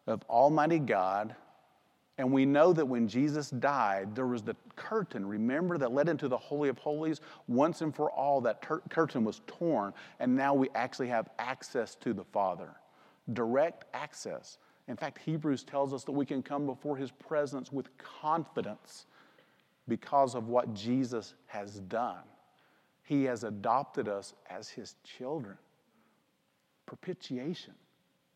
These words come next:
It's crazy. And it's crazy good. It's crazy good news. It's our only hope. And it's the only hope for Appalachia,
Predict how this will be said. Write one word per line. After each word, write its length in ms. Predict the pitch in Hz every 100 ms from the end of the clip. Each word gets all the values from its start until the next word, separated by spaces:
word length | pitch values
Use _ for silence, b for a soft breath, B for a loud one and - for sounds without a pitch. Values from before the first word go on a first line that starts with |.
| _ _ _ _ _ _ _ _ _ _ _ -
It's 180 | - -
crazy. 880 | - - 143 160 180 160 110 95 - _ _ _ _ _ _ _ _ -
And 100 | 120
it's 160 | 104
crazy 540 | - - 151 165 139 127
good. 380 | 117 139 104 - - _ _ _ _ _ _
It's 200 | 139 -
crazy 640 | - - - 160 170 139
good 200 | 131 127
news. 440 | 117 113 104 - - b b
It's 160 | - 147
our 200 | 160 165
only 320 | 196 196 185
hope. 380 | 175 175 226 - - - - - - _ _ - -
And 140 | 160
it's 120 | 160
the 140 | - 160
only 280 | 160 180 175
hope 540 | 156 131 160 180 175
for 200 | - 139 -
Appalachia, 840 | 156 160 139 127 131 - 190